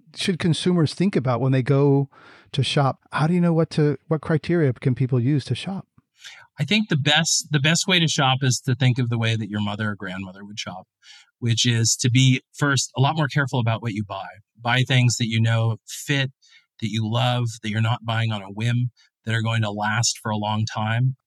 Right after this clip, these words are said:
Speaker 2: I buy a black t-shirts that I know that if I stain them, it never shows up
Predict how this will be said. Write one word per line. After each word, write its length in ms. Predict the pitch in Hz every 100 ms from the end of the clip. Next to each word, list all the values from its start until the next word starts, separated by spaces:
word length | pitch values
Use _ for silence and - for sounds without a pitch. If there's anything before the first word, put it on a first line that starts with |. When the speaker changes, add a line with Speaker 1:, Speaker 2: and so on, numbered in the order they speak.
| _ _ -
Speaker 2:
I 160 | 131 143
buy 200 | 135 131
a 80 | 113
black 300 | 107 113 110 -
t-shirts 640 | - 147 - 117 107 - -
that 160 | 113 107 _ _ _ -
I 80 | 113
know 240 | 113 117
that 140 | 113 110
if 80 | -
I 80 | 107
stain 480 | 107 - 135 143 175
them, 120 | 196 202 175
it 120 | 127 107
never 260 | 113 117 113
shows 360 | - 123 113
up 140 | 143